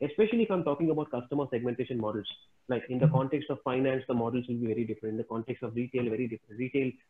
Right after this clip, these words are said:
Speaker 1: there are so many different types of mem-, metrics you might have. Okay, so again, the domain expert will sit and the domain expert will say, "Okay, customers in this group typically have these, these, these, these, these attributes." So on the basis of that, now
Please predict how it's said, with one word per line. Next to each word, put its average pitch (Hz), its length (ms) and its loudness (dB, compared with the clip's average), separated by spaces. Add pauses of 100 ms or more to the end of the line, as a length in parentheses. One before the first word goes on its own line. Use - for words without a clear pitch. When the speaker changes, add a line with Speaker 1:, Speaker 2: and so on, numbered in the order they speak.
(140)
Speaker 1:
there 120 100 -6
are 120 80 -10
so 160 120 2
many 160 180 2
different 131 380 -4
types 135 240 -2
of - 120 -6
mem-, 113 300 -4
metrics 110 440 -6
you 113 80 -8
might 107 180 -8
have. 101 120 -14 (440)
Okay, 117 180 -6
so 123 240 2
again, 131 520 4
the 139 60 2
domain 156 280 6
expert 156 280 2
will 160 260 6
sit 139 220 4
and 123 100 -2
the 127 60 2
domain 131 220 2
expert 127 320 -2
will 127 160 2
say, 127 80 0
"Okay, 117 240 -4
customers 135 440 -2 (180)
in 117 160 0
this 135 120 0 (120)
group 120 200 2 (540)
typically 165 400 6
have 127 220 0
these, 123 260 2
these, 117 240 0
these, 110 240 0
these, 110 220 -2
these 107 160 -2
attributes." 104 500 -8 (720)
So 151 300 0 (140)
on 202 120 2
the 220 100 8
basis 170 360 4
of 143 160 2
that, 127 240 2
now 117 320 4